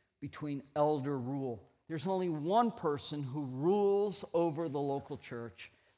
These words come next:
the Lord Jesus Christ, through his Spirit in accordance with the Scriptures.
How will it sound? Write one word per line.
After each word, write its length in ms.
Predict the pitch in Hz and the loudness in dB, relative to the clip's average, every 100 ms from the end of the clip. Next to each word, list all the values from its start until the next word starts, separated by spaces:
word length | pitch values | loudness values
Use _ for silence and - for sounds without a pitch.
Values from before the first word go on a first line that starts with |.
| - | -6
the 80 | |
Lord 300 | 139 143 180 | 0 4 4
Jesus 400 | 156 190 160 180 | 2 -2 -4 -6
Christ, 560 | - 156 139 135 - - | -6 0 0 0 -4 -8
through 300 | - 175 202 | -4 0 0
his 200 | 165 190 | -2 -4
Spirit 600 | - - 160 131 131 127 - _ _ | -4 -4 -2 0 0 -2 -8 _ _
in 100 | 127 | -6
accordance 680 | 127 123 - 160 160 156 - | -6 -6 0 2 2 -2 -6
with 200 | 143 - | -8 -8
the 80 | 139 | -10
Scriptures. 800 | - - 135 - 107 92 - | -10 -6 -6 -8 -14 -14 -16